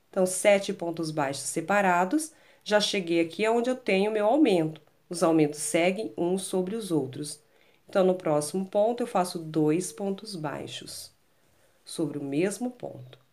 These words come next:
E sigo trabalhando sete pontos baixos separados. Aqui já tenho três,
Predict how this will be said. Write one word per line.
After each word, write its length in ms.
E 80
sigo 520
trabalhando 600
sete 640
pontos 460
baixos 460
separados. 1120
Aqui 240
já 160
tenho 260
três, 800